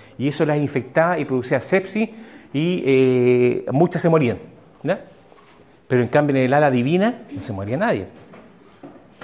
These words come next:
De aquí los pecadores se morían todos. Ya, eso asociaba a listeria. Conjuntivitis, ¿cierto? Enfermedad bacteriana, purulenta, producida básicamente por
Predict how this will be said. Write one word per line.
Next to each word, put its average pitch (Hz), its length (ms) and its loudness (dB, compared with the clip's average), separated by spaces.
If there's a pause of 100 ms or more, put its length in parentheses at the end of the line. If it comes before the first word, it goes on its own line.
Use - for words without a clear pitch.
(480)
De 117 80 -10
aquí 123 120 -6
los 135 120 -4
pecadores 135 380 0
se - 60 -6
morían 139 200 0
todos. 98 180 -8 (880)
Ya, 151 100 4
eso 180 320 4
asociaba 214 400 2
a 180 80 2
listeria. 113 420 -2 (1000)
Conjuntivitis, 214 680 4
¿cierto? 226 340 2
Enfermedad 185 540 4
bacteriana, 214 960 4
purulenta, 170 1040 4
producida 170 460 0
básicamente 185 680 0
por 196 260 0